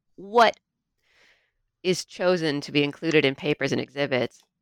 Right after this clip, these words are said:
is such a selected, narrow story of how this actually works. So yeah, a team of scientists, technicians, volunteers, students, locals will go into the field, um,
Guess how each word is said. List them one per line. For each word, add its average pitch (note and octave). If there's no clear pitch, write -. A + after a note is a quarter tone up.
is C#3+
such -
a D3
selected, C#3
narrow C3
story D3+
of C3+
how B2
this C#3
actually B2
works. A#2+
So E3+
yeah, C#3+
a C#3+
team F3
of C3+
scientists, E3
technicians, D3+
volunteers, D3+
students, D#3
locals D3+
will D3+
go D#3+
into D#3+
the D3+
field, C3+
um, C3